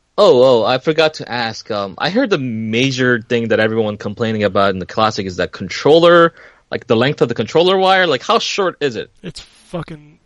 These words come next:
Speaker 2: insulting. <laughs>
Speaker 1: How, like, we're, how many feet we talking?
Speaker 2: Dude, we're talking, like, maybe two feet.
Speaker 1: Are you serious?
Speaker 2: Oh, yeah, it's bad.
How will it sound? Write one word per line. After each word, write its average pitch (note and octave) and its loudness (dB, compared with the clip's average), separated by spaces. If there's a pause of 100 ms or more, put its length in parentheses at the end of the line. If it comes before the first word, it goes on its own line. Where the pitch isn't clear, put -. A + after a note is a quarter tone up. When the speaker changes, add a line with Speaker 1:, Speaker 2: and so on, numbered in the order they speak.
(300)
Speaker 2:
insulting. D#3+ -14 (260)
<laughs> - -18
Speaker 1:
How, D#3+ 2
like, C3 2
we're, D#3 2
how G3+ -2
many E3+ -2
feet C3+ -6
we A2 -10
talking? G#2 -10 (360)
Speaker 2:
Dude, G3+ -4
we're G#3 -2
talking, F3+ 0
like, D#3+ -4
maybe E3 -8
two D#3+ -14
feet. - -20 (720)
Speaker 1:
Are A3 -4
you C#4 0
serious? C5 -2
Speaker 2:
Oh, G#3+ 6
yeah, D#3 -2
it's G3+ -4
bad. D#3 -8